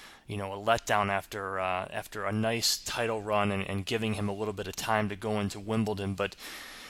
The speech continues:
you know, that's another, um, and that's another player that, based on the seedings, as we know, Wimbledon is the only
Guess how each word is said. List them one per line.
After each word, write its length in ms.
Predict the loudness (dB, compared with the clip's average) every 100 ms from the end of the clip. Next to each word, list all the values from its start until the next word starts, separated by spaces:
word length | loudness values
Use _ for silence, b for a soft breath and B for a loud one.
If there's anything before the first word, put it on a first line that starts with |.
| B
you 80 | 6
know, 100 | 6
that's 340 | 12 12 12
another, 680 | 10 10 8 8 6 6 6
um, 480 | 8 10 8 4 0 -4 B -12 -10 -12 -16 -10 -10 -6
and 160 | -2 0
that's 220 | 2 2
another 240 | 2 2
player 400 | 0 4 4 4
that, 240 | 4 2 2 -4 -4
based 300 | 0 2 8
on 420 | 8 8 6 2 -2
the 80 |
seedings, 460 | 2 4 6 4 4
as 140 | 0
we 80 | 4
know, 200 | 6 6
Wimbledon 540 | 6 4 4 4 4 4
is 200 | 2 0
the 160 | 2
only 500 | 4 6 6 4 0